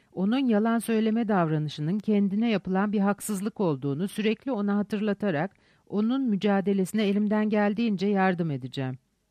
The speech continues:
Bu konuyu sevmiştim. Sanki bana kafamdaki birçok düğümü çözen bir anahtar verilmişti. Zevkle not almaya devam ediyordum. Yakup Bey konuyu geliştirmeye şöyle devam etti. Koşullu sevgi sağlıksızdır.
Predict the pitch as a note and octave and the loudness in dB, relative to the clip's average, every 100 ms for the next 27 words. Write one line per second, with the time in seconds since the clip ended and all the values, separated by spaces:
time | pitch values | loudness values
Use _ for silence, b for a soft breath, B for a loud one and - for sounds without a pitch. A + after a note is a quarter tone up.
0 | _ _ _ _ b b b b - C#4 | _ _ _ _ b b b b -8 -2
1 | C4+ G3+ E3 A3 G#3+ F3+ E3 D#3+ - C3 | 0 2 2 0 2 4 2 -2 -6 -8
2 | C3 - B3 B3+ G3 G3+ G#3 G3+ F3+ G3+ | -6 -2 0 0 0 0 0 0 0 0
3 | G3+ G3 A3+ A3+ - F#3+ - F#3+ F#3 F#3 | 0 -2 -2 -4 -2 -4 -2 0 2 0
4 | G3 G3 E3+ F#3 G3+ D#3 E3+ E3+ E3+ F3 | 0 0 0 0 0 0 0 0 0 0
5 | D3+ C#3 C3+ C3 C3 - - B2+ - _ | 2 0 -2 -4 -6 -10 -8 -10 -10 _
6 | b b _ F#3+ B3 B3 F#3 G3+ G#3 A3+ | b b _ -2 -2 -2 -2 0 0 0
7 | G3 D3+ C#3 F#3 F#3+ F3 E3 D3+ C3+ B2+ | 0 0 0 -2 0 0 0 -2 -4 -4
8 | C3 B2+ B2+ B2+ - _ _ F#3+ G3 A3 | -4 -4 -6 -10 -12 _ _ -2 -2 0
9 | C#4 - G3+ A3 A3+ G#3+ A3+ F#3+ E3+ D3 | -4 0 0 2 0 0 0 0 -2 -4
10 | - C#3+ D3+ G3+ A#3+ G#3 E3+ C3+ C3 B2+ | -6 -4 -2 -2 0 0 0 -2 -4 -6
11 | B2+ B2 - C3+ B2+ _ _ _ _ _ | -8 -10 -10 -10 -10 _ _ _ _ _
12 | _ b b b b - A#3 - B3+ A#3+ | _ b b b b -4 -2 0 -2 -2
13 | C#4+ - F#3+ D3+ C#3 A3+ B3+ A3 G#3+ G#3+ | -2 2 2 2 0 -2 0 4 4 4
14 | - A3 F#3 C3+ A#2+ - | 0 -2 -4 -4 -8 -10